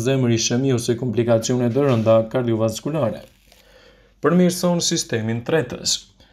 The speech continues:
Antioksidantët dhe vetit kundër inflamacionit të lëngut të hithres e bëjnë atë fantastik kundër problemeve me tretjen. Lëngu i hithres ndihmon në rimëkëmbjen e shëndetit të të gjithë aparatit tretës dhe promovon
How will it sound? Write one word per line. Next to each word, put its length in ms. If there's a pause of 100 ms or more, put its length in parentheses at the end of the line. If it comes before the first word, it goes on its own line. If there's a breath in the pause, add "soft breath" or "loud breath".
(160 loud breath)
Antioksidantët 840
dhe 100
vetit 400
kundër 280
inflamacionit 760
të 120 (120)
lëngut 460
të 100
hithres 400
e 80
bëjnë 280
atë 160
fantastik 640
kundër 280
problemeve 560
me 200
tretjen. 480 (440 soft breath)
Lëngu 300
i 80
hithres 320
ndihmon 480
në 120 (120)
rimëkëmbjen 720
e 80
shëndetit 480
të 80
të 180
gjithë 220
aparatit 560
tretës 380 (420 loud breath)
dhe 160
promovon 600